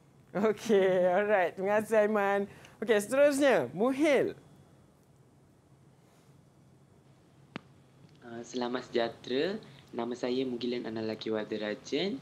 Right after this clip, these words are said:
Speaker 2: bersekolah di S M K Taman Bunga Raya Satu, ah, dan cita-cita saya adalah doktor pakar kardiologi.
Speaker 1: Ya.
Speaker 2: Itu je.
Speaker 1: Alright, terima kasih. Seterusnya,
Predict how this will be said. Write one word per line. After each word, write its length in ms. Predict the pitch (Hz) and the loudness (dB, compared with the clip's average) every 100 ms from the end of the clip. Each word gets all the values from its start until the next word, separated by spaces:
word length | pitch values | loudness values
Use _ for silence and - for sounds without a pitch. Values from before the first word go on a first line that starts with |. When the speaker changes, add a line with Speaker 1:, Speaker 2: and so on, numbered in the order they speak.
| 139 | -8
Speaker 2:
bersekolah 560 | 127 - - 120 117 | -10 -8 -4 -2 -2
di 320 | 113 110 110 | -2 -2 -2
S 160 | - - | -4 -8
M 160 | 110 107 | -12 -8
K 160 | 120 | -8
Taman 240 | 113 107 107 | -6 -6 -8
Bunga 240 | 107 104 | -8 -8
Raya 80 | 104 | -8
Satu, 560 | - - - - 202 214 - - 117 | -8 -12 -6 -6 -6 -10 -20 -16 -8
ah, 160 | 110 107 | -6 -4
dan 160 | 110 110 | -6 -8
cita-cita 480 | - 135 - - | -6 -8 -8 -14
saya 320 | 123 123 120 120 | -10 -6 -4 -4
adalah 560 | 110 110 110 107 107 | -4 -2 -2 -4 -6
doktor 320 | - 110 - | -6 -8 -6
pakar 480 | 113 110 - 110 107 | -6 -6 -6 -6 -6
kardiologi. 720 | - 107 104 98 98 - - - - - - | -6 -4 -4 -4 -4 -6 -10 -12 -20 -20 -14
Speaker 1:
Ya. 480 | 131 135 147 156 156 | -4 0 2 2 4
Speaker 2:
Itu 80 | 147 143 | 2 2
je. 80 | 135 120 135 - - | 0 -4 -12 -14 -2
Speaker 1:
Alright, 640 | 160 202 214 202 190 156 | 2 2 2 2 0 0
terima 240 | 180 185 | -4 -4
kasih. 720 | 196 190 180 185 185 180 180 180 | 0 0 0 -2 0 0 -2 -4
Seterusnya, 800 | - 240 254 262 269 262 165 | -4 0 0 0 0 2 0